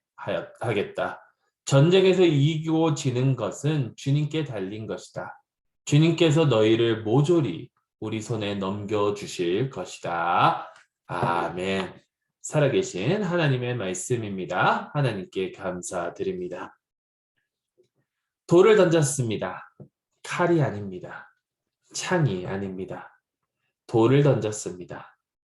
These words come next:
우스운 일입니다. 믿을 수 없는 일입니다. 사람들은 다윗을 말렸고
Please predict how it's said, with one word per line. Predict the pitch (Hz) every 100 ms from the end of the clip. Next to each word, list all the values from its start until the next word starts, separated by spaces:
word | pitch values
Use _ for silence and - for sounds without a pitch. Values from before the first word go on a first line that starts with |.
| _ _ _
우스운 | 120 107 131 123 110
일입니다. | 95 87 87 69 - - _ _ _ _ _ _ _
믿을 | 135 135 151
수 | 143 120
없는 | 123 160 160
일입니다. | 104 92 87 82 87 - _ _ _ _ _ _ _
사람들은 | - 147 139 139 123 123 127
다윗을 | - 107 117 117 135
말렸고 | 120 90 87 90 - 90 90